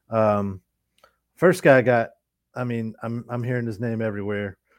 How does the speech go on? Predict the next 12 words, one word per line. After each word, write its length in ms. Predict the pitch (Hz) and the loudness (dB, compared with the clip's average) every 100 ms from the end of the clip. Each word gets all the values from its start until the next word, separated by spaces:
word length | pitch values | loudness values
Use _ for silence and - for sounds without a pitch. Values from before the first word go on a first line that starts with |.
| _ - | _ -12
Nick 180 | 117 131 | -8 -4
Lodolo, 600 | 135 110 110 107 107 98 _ _ _ _ _ _ | -2 -2 -2 -2 -4 -6 _ _ _ _ _ _
starting 340 | - 117 95 | -8 -6 -6
pitcher 220 | 113 101 | -10 -10
for 140 | 101 110 | -10 -8
the 100 | 101 | -6
Reds. 560 | 101 95 95 - - _ _ _ _ - | -6 -6 -10 -14 -20 _ _ _ _ -16
Uh, 320 | 101 101 101 | -12 -8 -6
he 140 | 101 110 | -4 -4
was 180 | 110 | -6
their 120 | 104 107 | -6 -6
top-ranked 540 | - 110 117 107 104 | -2 -4 -2 -6 -6